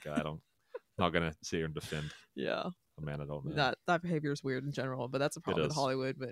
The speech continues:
Speaker 2: anyway, that's, you know, a whole other topic. But
Speaker 1: It's also a problem with you. I'm significantly older than you, or younger than you.
Speaker 2: <laughs> Are you?
Speaker 1: Yeah.
Speaker 2: How old are you?
Speaker 1: I'm a complete different generation than you are. You're a millennial.
Speaker 2: I'm
Speaker 1: I'm Gen
Speaker 2: okay.
Speaker 1: Z.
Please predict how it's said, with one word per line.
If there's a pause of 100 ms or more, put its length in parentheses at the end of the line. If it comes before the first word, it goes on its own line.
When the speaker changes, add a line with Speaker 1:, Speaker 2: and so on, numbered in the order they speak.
Speaker 2:
anyway,
that's,
you
know,
a
whole
other
topic.
But (100)
Speaker 1:
It's
also
a
problem
with
you.
I'm
significantly
older
than
you, (180)
or
younger
than (400)
you. (200)
Speaker 2:
<laughs>
Are
you? (100)
Speaker 1:
Yeah. (800)
Speaker 2:
How
old
are
you?
Speaker 1:
I'm
a (140)
complete (180)
different
generation
than
you
are.
You're
a
millennial. (120)
Speaker 2:
I'm
Speaker 1:
I'm
Gen
Speaker 2:
okay.
Speaker 1:
Z.